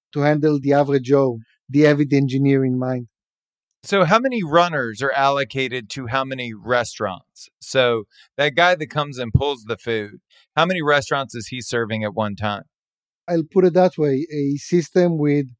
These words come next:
Speaker 1: two to three people can make dozens of deliveries per hour. It's an order of magnitude more efficient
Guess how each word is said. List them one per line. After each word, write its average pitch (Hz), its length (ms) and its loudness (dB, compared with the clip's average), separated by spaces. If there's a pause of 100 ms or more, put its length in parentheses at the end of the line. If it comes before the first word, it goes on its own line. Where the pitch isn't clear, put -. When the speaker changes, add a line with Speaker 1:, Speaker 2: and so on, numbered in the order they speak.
(160)
Speaker 1:
two 202 180 -2
to 185 120 -4
three 165 280 2
people 180 500 0 (300)
can 143 180 0
make 143 300 2 (640)
dozens 151 480 4
of 127 140 -2
deliveries 131 520 0
per 123 100 -6
hour. 123 300 -4 (460)
It's 180 160 -8
an 180 100 4
order 208 220 6
of 185 140 2
magnitude 175 440 2
more 160 200 2
efficient 156 600 -4